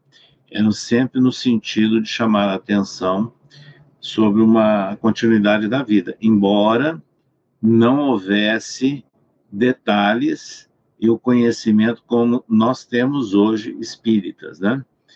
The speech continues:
Mas eram ideias predecessoras.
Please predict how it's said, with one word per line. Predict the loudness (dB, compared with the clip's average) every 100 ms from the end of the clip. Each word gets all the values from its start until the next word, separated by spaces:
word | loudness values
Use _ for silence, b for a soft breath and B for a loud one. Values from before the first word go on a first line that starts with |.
| b _
Mas | -2 0 0
eram | 0 0 0
ideias | 0 0 0 -2 -6
predecessoras. | -6 -2 0 0 -4 -4 -6 -2 0 0 -4 -16